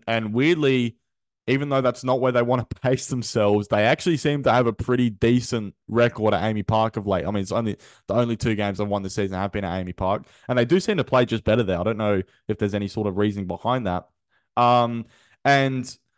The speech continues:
from a Raw perspective, at least what I witnessed, um, we saw a really frustrated Ross Aloisi because I think, you know, you're probably just expecting, you had a team which was so low on confidence.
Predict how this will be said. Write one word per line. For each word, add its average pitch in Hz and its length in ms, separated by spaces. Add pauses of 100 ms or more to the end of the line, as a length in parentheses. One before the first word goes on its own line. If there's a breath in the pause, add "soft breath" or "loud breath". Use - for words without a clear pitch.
(640)
from 143 140
a 123 60
Raw 139 240
perspective, 120 800 (200)
at 117 60
least 120 180
what 117 100
I 117 100
witnessed, 107 600 (180)
um, 110 640 (340)
we 120 160
saw 117 580 (1000 soft breath)
a 127 80
really 135 280
frustrated 123 500
Ross 117 200
Aloisi 117 600
because 120 280
I 107 120
think, 110 500 (1300)
you 135 160
know, 104 240 (240)
you're 117 200
probably 117 540
just - 220
expecting, 107 840 (960)
you 120 120
had 113 120
a 110 60
team 120 400
which 110 220
was 104 280
so 113 160
low 107 200
on 104 100
confidence. 117 800